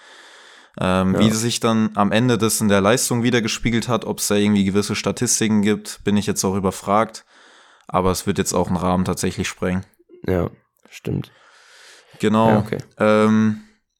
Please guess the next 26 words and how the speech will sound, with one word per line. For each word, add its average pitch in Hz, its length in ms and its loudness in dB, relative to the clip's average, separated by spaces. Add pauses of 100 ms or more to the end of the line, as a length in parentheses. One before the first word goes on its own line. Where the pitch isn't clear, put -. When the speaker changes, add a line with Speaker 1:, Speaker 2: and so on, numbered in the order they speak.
Speaker 1:
wir 107 160 -2
werden 151 420 2
auf - 220 -6
jeden 139 180 0
Fall 127 460 0 (420)
die 104 460 0 (1300)
Tennisreise 104 760 0
weiter 104 280 0
beobachten 101 880 0
und 95 220 2
es - 200 -4
wird 101 140 -2
mit 101 120 0
Sicherheit, 104 720 0 (180)
sobald 98 640 0
das - 160 -2
nächste 101 380 0
Grand 101 560 -2
Turnier 98 400 2
ansteht, 98 540 0
auch 101 400 -2
wieder 98 180 4
eine 98 180 4
Folge 107 340 2
dazu 101 320 -2
geben 98 440 2